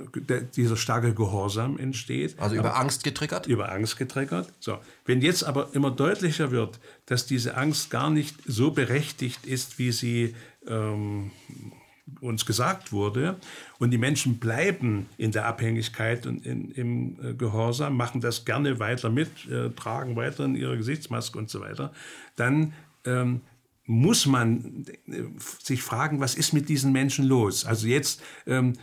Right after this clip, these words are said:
Speaker 1: kann das Virus nicht mehr, äh, äh, als alleinige Begründung sein. Das heißt,
Speaker 2: Aber ist es nicht
Speaker 1: es
Speaker 2: vielleicht
Speaker 1: ist in Ihnen jetzt noch was,
Speaker 2: Aber
Speaker 1: äh,
Speaker 2: ist es, Herr
Speaker 1: aktiviert.
Speaker 2: Maas, ist
Speaker 1: Ja.
Speaker 2: es nicht etwas, wie Sie es gerade ansprechen, wo ich sage, ja, das ist so ähnlich wie ganz früher, man kann das nicht vergleichen, aber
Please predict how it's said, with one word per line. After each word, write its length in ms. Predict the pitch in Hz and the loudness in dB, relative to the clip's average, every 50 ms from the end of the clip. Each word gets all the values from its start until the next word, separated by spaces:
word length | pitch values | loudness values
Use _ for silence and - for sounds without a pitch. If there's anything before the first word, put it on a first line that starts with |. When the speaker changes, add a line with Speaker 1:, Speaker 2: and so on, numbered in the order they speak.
| - - | -10 -6
Speaker 1:
kann 140 | - 131 135 | 0 2 4
das 140 | 135 - - | 4 4 6
Virus 320 | 139 143 143 143 135 - | 6 6 6 4 4 6
nicht 300 | 139 139 151 151 - - | 6 4 4 4 2 2
mehr, 360 | 135 131 135 135 135 131 131 - - - - _ _ | 2 2 4 4 2 0 -2 -4 -10 -20 -20 _ _
äh, 280 | - - - - - 120 | -10 -10 -8 -6 -6 -6
äh, 60 | - - 117 - - | -6 -6 -10 -16 -8
als 220 | - 120 120 120 - | -4 -2 -2 0 0
alleinige 520 | 127 120 110 113 139 147 143 139 123 135 | 2 2 4 4 4 4 4 4 4 2
Begründung 560 | 117 127 120 - - 131 131 131 117 113 104 | 2 2 0 2 4 4 6 6 6 6 4
sein. 220 | 98 - 104 101 98 | 2 0 -2 -2 -2
Das 140 | 95 98 - | -2 -2 0
heißt, 260 | 120 135 139 - - - - | 0 0 0 -2 -4 -4 0
Speaker 2:
Aber 140 | 110 120 - | 0 2 2
ist 120 | 160 156 | 2 2
es 80 | - 143 | 2 2
nicht 120 | 139 165 - | 2 2 2
Speaker 1:
es 60 | - | 2
Speaker 2:
vielleicht 240 | 165 160 160 160 - | 4 4 4 6 6
Speaker 1:
ist 80 | 165 | 6
in 40 | 170 | 6
Ihnen 260 | 180 190 202 202 175 | 6 4 6 6 6
jetzt 240 | 147 135 127 - - 120 | 6 6 4 4 2 2
noch 160 | 110 101 92 | 2 2 2
was, 240 | 104 98 - - 131 | 0 0 0 0 0
Speaker 2:
Aber 140 | 120 - | 0 2
Speaker 1:
äh, 40 | - 160 | 2 2
Speaker 2:
ist 100 | 160 185 | 2 2
es, 140 | 160 - | 2 2
Herr 80 | 151 147 | 2 4
Speaker 1:
aktiviert. 60 | 135 | 4
Speaker 2:
Maas, 300 | 143 147 156 151 - - - | 4 4 2 2 0 -4 -2
ist 100 | 156 156 | -2 -2
Speaker 1:
Ja. 60 | - | 0
Speaker 2:
es 60 | 170 175 | 0 0
nicht 160 | 170 160 - | 0 0 -2
etwas, 320 | 147 - - 147 143 - 143 | -4 -4 -2 -2 -2 0 -2
wie 60 | 139 | -2
Sie 100 | 123 131 | -2 -4
es 80 | 131 - | -4 -4
gerade 160 | - 131 - - | -4 -4 -2 -2
ansprechen, 400 | 135 151 - - 147 139 139 123 | -2 -2 -4 -4 -4 -4 -2 -2
wo 60 | 131 | -2
ich 60 | 123 | -2
sage, 160 | - 127 123 123 - - - - | -2 -4 -4 -6 -10 -16 -8 -2
ja, 160 | 123 143 175 170 | 0 2 2 2
das 140 | 170 156 | 2 0
ist 80 | 156 - | 0 -2
so 80 | - 151 | -2 -2
ähnlich 280 | - 135 160 170 175 - | -2 -2 -2 -2 -2 -4
wie 80 | 151 120 | -2 -2
ganz 240 | 139 156 196 196 - | 0 0 0 -2 -2
früher, 300 | - 127 117 117 117 107 | -2 -2 0 0 0 0
man 160 | 117 120 117 | -2 -2 0
kann 120 | 151 151 139 | 0 -2 -2
das 100 | 127 113 | -2 -4
nicht 100 | 123 110 | -4 -2
vergleichen, 380 | 117 107 117 127 147 156 160 147 | -2 0 0 0 0 2 2 2
aber 240 | 120 120 120 117 | 2 2 2 0